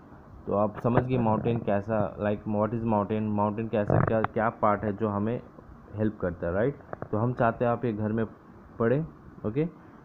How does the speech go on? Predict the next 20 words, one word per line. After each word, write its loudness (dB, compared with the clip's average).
इसको -2
समझने 0
की -2
कोशिश -2
कीजिएगा। 0
mountain 0
का 2
ये 2
जो -4
पूरा 2
पैरा, 2
और 2
next -4
class 4
में 0
हम 0
लोग -4
plateau 0
करेंगे। -2
और, -6